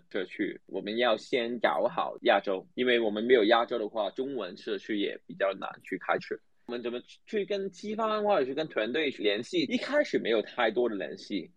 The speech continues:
欧美主要聊天的地方是 Discord 或者是 Twitter，每一个人都有 Twitter 嘛。但是在亚洲有一点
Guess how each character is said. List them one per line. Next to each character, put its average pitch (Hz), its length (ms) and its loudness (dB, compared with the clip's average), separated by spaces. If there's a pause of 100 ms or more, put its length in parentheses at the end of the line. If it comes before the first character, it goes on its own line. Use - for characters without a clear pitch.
欧 214 320 4
美 160 360 -12
主 101 240 0
要 135 320 6 (140)
聊 107 260 6
天 185 220 -2
的 160 100 -2
地 131 140 -2
方 120 240 -4
是 110 440 0
Discord - 480 2
或 135 160 4
者 107 80 6
是 113 160 -2
Twitter， 147 400 0
每 113 140 6
一 143 60 4
个 139 100 6
人 110 120 4
都 120 80 2
有 107 100 2
Twitter - 320 -6
嘛。 - 100 -16 (140)
但 170 120 2
是 190 140 10
在 180 160 6
亚 196 240 4
洲 226 140 2
有 170 100 4
一 - 60 -2
点 117 140 -6